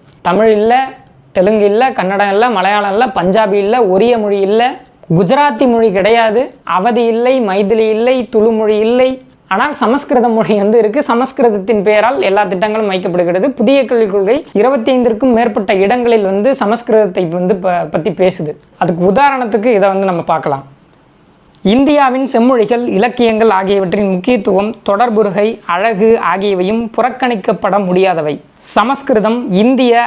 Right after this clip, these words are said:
அரசமைப்பின் எட்டாம் இணைப்பு பட்டியலில் ஒரு முக்கிய தற்கால மொழியாக சொல்லப்படுகையில் லத்தீனமும் கிரேக்கமும் சேர்த்து வைத்த தொகுப்பை விட பெருமளவிலும் பல்வேறு சமயம் சார்ந்த மற்றும் சமயம் சாராத மக்களாலும்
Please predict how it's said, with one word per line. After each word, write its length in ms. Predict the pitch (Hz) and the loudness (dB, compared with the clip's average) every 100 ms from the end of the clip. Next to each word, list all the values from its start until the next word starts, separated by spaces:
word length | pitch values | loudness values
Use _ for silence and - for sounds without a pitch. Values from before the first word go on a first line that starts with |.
| - | 0
அரசமைப்பின் 600 | 196 226 240 208 185 220 | -4 -2 -2 -2 0 0
எட்டாம் 540 | 175 185 185 254 254 233 | 0 -2 -2 -4 -4 -4
இணைப்பு 380 | 180 226 214 202 | -2 -2 -2 -4
பட்டியலில் 560 | 202 170 190 180 202 | -4 -2 0 2 0
ஒரு 360 | 208 185 202 214 | 0 2 2 2
முக்கிய 600 | 180 196 - 247 214 214 | 0 -4 -2 0 0 0
தற்கால 580 | 185 175 - 226 208 208 | -4 -4 -4 -2 -2 -2
மொழியாக 560 | 185 202 220 202 196 - | 0 0 2 0 -2 -2
சொல்லப்படுகையில் 680 | 175 190 196 180 156 151 208 - _ _ - - - | -2 -2 -2 -2 -2 -4 -6 -12 _ _ -20 -20 -4
லத்தீனமும் 680 | 190 190 294 277 254 247 247 | -2 0 0 0 0 0 0
கிரேக்கமும் 540 | 190 220 226 240 240 | 0 -2 -2 0 0
சேர்த்து 400 | 226 226 240 156 | 0 0 0 0
வைத்த 300 | 226 196 180 | 0 0 -2
தொகுப்பை 680 | 190 - 180 233 202 247 214 | -2 0 0 0 0 0 0
விட 340 | 175 180 202 - - _ - - | 0 0 0 -4 -20 _ -20 -4
பெருமளவிலும் 840 | 180 196 220 214 202 190 190 175 - - _ _ _ _ _ _ _ _ _ _ _ _ - | 0 2 2 0 0 0 0 -2 -8 -20 _ _ _ _ _ _ _ _ _ _ _ _ -4
பல்வேறு 580 | 185 240 285 269 277 | -2 0 2 2 0
சமயம் 380 | 262 220 247 262 | -2 -2 0 0
சார்ந்த 500 | 240 226 214 208 226 | 0 -2 0 0 0
மற்றும் 360 | 208 185 220 220 | 0 -2 0 0
சமயம் 400 | 214 190 214 208 | -2 -4 -2 -2
சாராத 520 | 196 185 208 202 208 | 0 2 2 0 -2
மக்களாலும் 640 | 180 160 190 165 156 165 | -4 -4 -2 -2 -4 -6